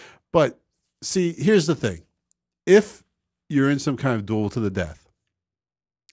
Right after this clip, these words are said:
and you seem to think that dancing is going to be the method by which you duel, you should definitely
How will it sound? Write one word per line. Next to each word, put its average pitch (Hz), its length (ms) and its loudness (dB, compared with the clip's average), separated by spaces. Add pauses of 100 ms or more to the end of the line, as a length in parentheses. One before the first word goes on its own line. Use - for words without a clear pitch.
(360)
and 151 520 4 (640)
you 135 200 -2
seem 165 320 0
to 165 120 0
think 127 340 -2 (120)
that 110 300 -2 (240)
dancing 117 640 0 (480)
is 92 180 -10
going 98 240 -6
to 104 100 -14
be 95 500 -6
the 92 200 -6
method 104 440 -6
by 95 120 -4
which 95 320 -8
you 95 80 -12
duel, 98 500 -2 (720)
you 139 100 -8
should 135 280 -6
definitely 190 640 0